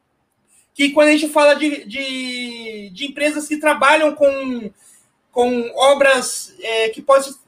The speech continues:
chamar de entretenimento, que podem ter algo meio artístico, como é o cinema, como é os videogames, é, essa balança acaba sendo algo muito mais complexo, né, de se,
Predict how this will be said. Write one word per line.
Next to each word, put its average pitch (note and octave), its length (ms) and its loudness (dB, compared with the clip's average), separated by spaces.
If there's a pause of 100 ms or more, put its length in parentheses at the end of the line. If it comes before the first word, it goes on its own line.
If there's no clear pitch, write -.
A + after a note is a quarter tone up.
(120)
chamar B3+ 380 -6 (580)
de C#4 240 2
entretenimento, D#4 680 2
que D4 80 -4
podem D4 400 4
ter C#4 360 2
algo C4 420 0
meio C4+ 180 2
artístico, B3+ 560 -4 (220)
como D4+ 260 6
é C#4 40 8
o C#4 40 8
cinema, C#4 600 2
como C#4+ 500 -2
é A#3 800 -4
os B3+ 140 -16
videogames, D4 720 -6 (460)
é, C#4 340 2
essa C#4+ 180 0
balança D4 480 4
acaba C#4+ 1040 0
sendo C#4+ 480 -6
algo C4+ 200 0
muito D#4 200 -6
mais D#4 180 -2
complexo, C#4 580 -4
né, A#3+ 120 -8
de A#3 120 -16
se, A3+ 840 -12